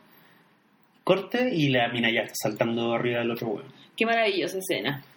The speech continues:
Speaker 1: Está muy bien hecha y, ¿sabéis qué? Creo que le pusieron un cariño que no le pu-, no le pusieron al resto del episodio.
Speaker 2: Pa' nada.
Speaker 1: Mm,
Speaker 2: Pa' nada.
Speaker 1: sí.
Speaker 2: Yo encuentro que los tres capítulos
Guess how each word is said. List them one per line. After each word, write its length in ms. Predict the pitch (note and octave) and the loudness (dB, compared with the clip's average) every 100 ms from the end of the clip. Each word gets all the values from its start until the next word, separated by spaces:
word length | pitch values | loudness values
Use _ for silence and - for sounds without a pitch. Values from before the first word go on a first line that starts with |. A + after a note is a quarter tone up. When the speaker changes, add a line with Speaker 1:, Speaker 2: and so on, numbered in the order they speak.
| - - - | -20 -20 -10
Speaker 1:
Está 260 | C3 - | -2 0
muy 340 | G#2 G#2+ A2+ B2 | 2 2 2 2
bien 160 | B2+ | 2
hecha 280 | C#3 C3+ D#3+ | 0 0 0
y, 220 | C#3 B2 B2 | 2 2 0
¿sabéis 320 | C3 A#2+ B2+ - | 0 -2 -2 -2
qué? 220 | D3+ D#3+ | 0 0
Creo 180 | C#3+ C#3 | 2 2
que 60 | B2+ | 2
le 100 | B2+ | 0
pusieron 400 | B2 - B2+ C3+ | -2 -2 0 0
un 80 | |
cariño 380 | C3+ B2+ C3+ C#3 | 0 0 2 2
que 80 | C3+ | 2
no 80 | B2+ | 2
le 120 | B2 | 0
pu-, 140 | A2+ A#2 | -2 -4
no 220 | A2+ A2+ | -2 -2
le 100 | A2+ | -2
pusieron 400 | A2+ - A2 - | -4 -2 4 4
al 80 | C3 | 4
resto 200 | - C3+ | -4 -2
del 80 | C3 | -2
episodio. 300 | B2+ - - - _ - _ - - - - - - | -2 -6 -10 -20 _ -20 _ -20 -20 -14 -14 -8 0
Speaker 2:
Pa' 100 | G#3+ | 2
nada. 1120 | G3+ G3 A3 C4 D#4+ F4 E4+ D#4+ C4 F#3+ - | 4 2 2 0 0 0 2 2 2 2 0
Speaker 1:
Mm, 160 | G2 F2+ - - | -2 -6 -12 0
Speaker 2:
Pa' 100 | G#3 | 2
nada. 140 | A#3+ D4+ | 2 2
Speaker 1:
sí. 60 | |
Speaker 2:
Yo 80 | C#4+ | 2
encuentro 260 | C4+ C#4 C#4 | 0 0 2
que 160 | B3+ - - - - - | 0 -2 -18 -20 -20 -2
los 240 | G3 G#3+ - | 2 2 4
tres 180 | E4+ F#4+ | 2 2
capítulos 540 | G4+ F#4+ G4 G4 | 2 2 2 2